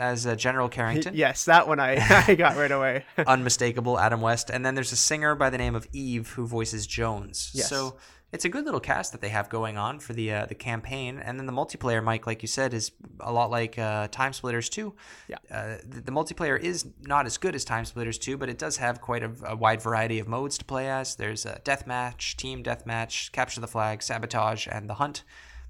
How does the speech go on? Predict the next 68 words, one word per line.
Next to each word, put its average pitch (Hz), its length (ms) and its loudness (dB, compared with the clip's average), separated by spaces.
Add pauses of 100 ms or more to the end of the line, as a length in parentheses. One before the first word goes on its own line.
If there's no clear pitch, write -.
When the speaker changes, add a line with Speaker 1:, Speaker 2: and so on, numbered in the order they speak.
(200)
Speaker 1:
Lots 110 240 0
of - 40 -6
characters 113 420 -2
to 110 80 -12
pick 120 180 -4
from 113 320 0
and 98 80 -6
stages. 113 580 -2
So 113 340 -4 (360)
lots 135 240 -2
of 131 80 -8
replay 123 440 -2
value 104 380 0 (100)
with - 180 -12
the, 104 240 -4
with 117 100 -10
the - 80 -8
game. 110 240 -6 (260)
Speaker 2:
I, - 120 6 (120)
so 180 160 4
I've 233 140 4
seen 339 240 0
this 320 140 0
game 156 220 2
on 139 120 0
shelves 143 360 -2
for - 220 -10
years. 120 640 -6
Uh, 123 180 -6
I 139 160 0
always 180 400 0
see 139 220 -2
it 123 200 -2
at 120 200 -2
our 131 60 -2
Speaker 1:
Mm-hmm. 123 100 -2
Speaker 2:
local 131 240 -6
game 131 220 -6
store. 131 340 -4 (320)
Speaker 1:
Yeah. 117 180 -4
Speaker 2:
And, 147 400 2 (120)
uh, 147 280 4
I, 165 300 2 (460)
I 156 40 -2
think 254 180 -2
that 254 60 -6
what 165 160 0
intrigued 143 380 -6
me 143 140 0
at 113 100 -2
first 139 280 -6
were 131 60 -6
just 160 240 -6
the 127 60 -6
name. 127 440 -6
Just - 180 -4
seeing 156 220 0
the 143 100 0
Roman 139 300 -2
numerals 147 380 -4
of 135 100 -12
thirteen, 151 540 -2
I 156 40 -2
was 139 140 -8
like, 127 120 -4
"Ooh, 190 220 -4
like, 123 280 -6
that's, 143 240 -2